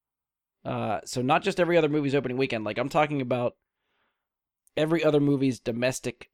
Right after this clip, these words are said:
totals. Shang-Chi was number one at the box office for domestic for the year of twenty twenty-one. It had two hundred and twenty-five million, which is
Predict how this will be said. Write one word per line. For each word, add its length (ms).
totals. 540
Shang-Chi 880
was 400
number 280
one 220
at 100
the 60
box 320
office 300
for 160
domestic 520
for 240
the 120
year 180
of 80
twenty 220
twenty-one. 500
It 140
had 340
two 140
hundred 160
and 140
twenty-five 560
million, 420
which 240
is 220